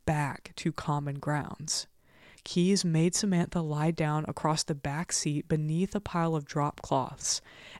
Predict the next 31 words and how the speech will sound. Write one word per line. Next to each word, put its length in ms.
and 220
went 380
back 400
inside 480
the 80
kiosk. 720
If 160
the 220
A 180
C 260
C 360
had 280
watched 400
the 80
Common 420
Ground 380
surveillance 680
tape 360
all 260
the 100
way 200
through, 480
they 80
would 180
have 140
seen 460
Israel 380
Keyes 400
return 540
there 320
alone 680